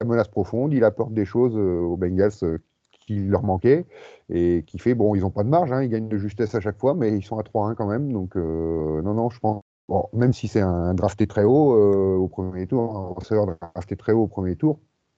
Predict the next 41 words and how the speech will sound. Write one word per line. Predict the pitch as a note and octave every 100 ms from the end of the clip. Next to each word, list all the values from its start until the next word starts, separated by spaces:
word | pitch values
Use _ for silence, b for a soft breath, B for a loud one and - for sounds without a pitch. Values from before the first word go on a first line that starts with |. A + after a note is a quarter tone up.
| _ _ -
pour | D3+
Burrow | B2+ A#2+ B2 G#2+
en |
plus, | G#2 G#2
parce | F2
qu'il | -
jouait | F2 G2
avec, | C#3+ - C#2
euh, | F2+ D#2+ D2
il | D#2
fallait | - G#2+
qu'il | G#2
confirme | G2+ G#2+ G#2+
derrière, | G2+ G2+ D3
il | B2
le | A2
fait, | - A#2
donc, | G#2+ F#2+
euh, | F2 E2 D#2
moi, | E2+ F#2+
pour | G2 G2
moi, | A2+
c'est | F2+
une | F2+
très | G#2+
bonne | A2
surprise, | G#2 G#2 A2
je | A#2
m'attendais | F#2 F2 F#2+
pas | F2+ G2+
à |
le | G#2+
voir | G#2
aussi | F#2+ E2+ - G2
haut |
quand | E2+ F2+
même | G2 F#2+
de, | F2
tout | D#2 -
de |
suite. | - D2+